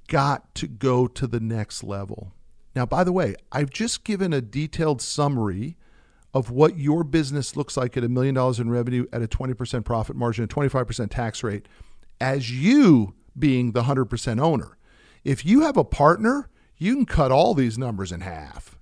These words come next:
If it's fifty-fifty, you can cut 'em all in half. The number that you should be shooting for as you start your entrepreneurial journey or as you continue to scale with speed is a five million dollar a year business.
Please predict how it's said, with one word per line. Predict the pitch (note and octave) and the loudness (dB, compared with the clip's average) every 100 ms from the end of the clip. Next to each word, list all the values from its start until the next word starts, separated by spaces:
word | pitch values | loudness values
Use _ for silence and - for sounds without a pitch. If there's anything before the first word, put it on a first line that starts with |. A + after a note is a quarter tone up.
| - | -6
If | A#2+ | 0
it's | F#3 - | 0 0
fifty-fifty, | A3 G#3 G#3 - A3 G#3+ | -2 0 0 0 -2 -2
you | F#3+ | -2
can | A#3 | -2
cut | G3+ E3 | -2 -2
'em | E3 | -2
all | - F3+ | -2 -4
in | |
half. | E3 G3+ F#3+ - - _ _ _ _ _ - - - - - - - _ _ _ _ _ _ _ - | -4 -6 -10 -14 -20 _ _ _ _ _ -16 -14 -14 -20 -20 -20 -20 _ _ _ _ _ _ _ 2
The | D#3 | 4
number | E3+ A#3 C#4 G#3 D3 | 8 8 8 8 6
that | C#3+ | 4
you | D#3+ E3+ | 2 -2
should | - E3 | -2 -2
be | F#3+ | -2
shooting | - F#3 E3+ D#3 | 0 4 4 4
for | - B2 A2 | 4 4 4
as | A2 | 2
you | D3 | -2
start | - D#3+ D3+ | 2 4 4
your | C3+ | 4
entrepreneurial | C3 C#3 - D3 C3+ C3 B2 | 2 0 -2 -2 0 2 2
journey | G#2 A#2+ A#2 G2+ | 2 2 2 0
or | F#2 C3 | 0 2
as | C3 | 2
you | C3+ | 0
continue | - A#2+ D3 C#3+ | -4 -2 -2 0
to | A#2+ | -2
scale | - - B2 | -2 -2 0
with | A2+ | 0
speed | - B2 | -2 -2
is | A#2 | -2
a | G#2 | -4
five | - - C3+ C3+ C#3+ | -4 2 4 4 2
million | C3+ C3+ B2 | 0 0 0
dollar | A#2 A#2+ A2+ | 0 0 -2
a | A2 | -2
year | A2 G2+ | -2 -2
business. | G#2 G2 - - - | -4 -8 -10 -14 -18